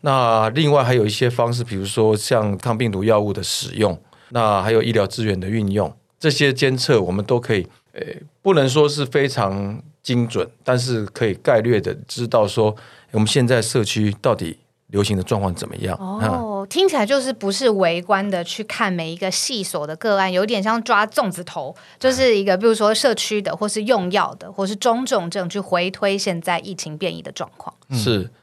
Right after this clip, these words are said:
Speaker 1: 那我想你刚刚问到的是重点。
Speaker 3: 对。
Speaker 1: 哦，我想我们的重点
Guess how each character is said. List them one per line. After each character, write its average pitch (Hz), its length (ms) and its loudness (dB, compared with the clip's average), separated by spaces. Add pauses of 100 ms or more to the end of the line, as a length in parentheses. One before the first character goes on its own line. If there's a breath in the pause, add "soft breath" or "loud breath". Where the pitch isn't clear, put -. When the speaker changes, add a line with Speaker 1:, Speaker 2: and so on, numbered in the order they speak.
(140)
Speaker 1:
那 196 120 4
我 202 100 6
想 120 260 2 (320 soft breath)
你 123 140 -2
刚 160 100 6
刚 170 80 4
问 165 120 6
到 151 160 4
的 127 60 4
是 131 140 -2
重 113 320 -2
点。 110 220 -8 (180)
Speaker 3:
对。 117 120 2
Speaker 1:
哦， - 100 0
我 170 100 4
想 190 120 4
我 113 120 2
们 117 120 2
的 113 100 2
重 120 340 0
点 90 180 -2